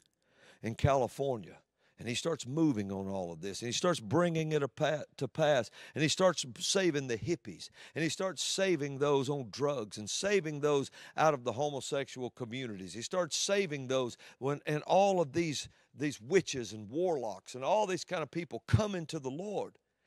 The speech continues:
And they would even, they got so into Jesus, they wore their hair like him, beards like him, sandals like him. Some of them wore robes like him.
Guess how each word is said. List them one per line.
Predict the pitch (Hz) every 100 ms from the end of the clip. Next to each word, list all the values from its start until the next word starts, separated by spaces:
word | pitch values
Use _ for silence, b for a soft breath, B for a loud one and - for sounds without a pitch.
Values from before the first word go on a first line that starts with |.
| b b
And | 190 196
they | 233
would | 214 220
even, | 226 170
they | 233
got | 202 196
so | - 226 220
into | 220 185
Jesus, | 139 214 214 208 -
they | 196
wore | 185 214
their | 190
hair | 156 202 190
like | 170 147 143
him, | 135
beards | 113 214 196 147 147
like | 147 139
him, | 127 110
sandals | - 196 202 135 127
like | 147 139 123
him. | 113 b b
Some | - 247
of | 226
them | 180 175
wore | 202 196
robes | 190 226 190 143 -
like | 123 101 87
him. | -